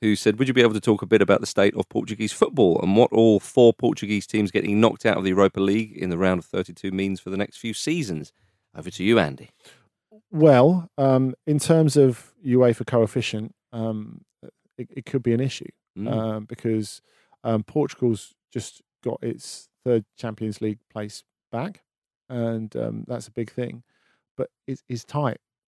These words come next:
Speaker 2: So we know that, um, Europa League, which, uh, Europa League coefficient points count as, as, as much as Champions League points do. So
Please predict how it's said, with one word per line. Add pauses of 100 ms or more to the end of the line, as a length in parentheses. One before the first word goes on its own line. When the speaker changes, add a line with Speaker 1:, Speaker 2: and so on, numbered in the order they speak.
(180)
Speaker 2:
So
we
know
that, (800)
um,
Europa
League,
which, (220)
uh,
Europa
League
coefficient
points (720)
count (100)
as, (120)
as,
as
much
as
Champions
League
points
do.
So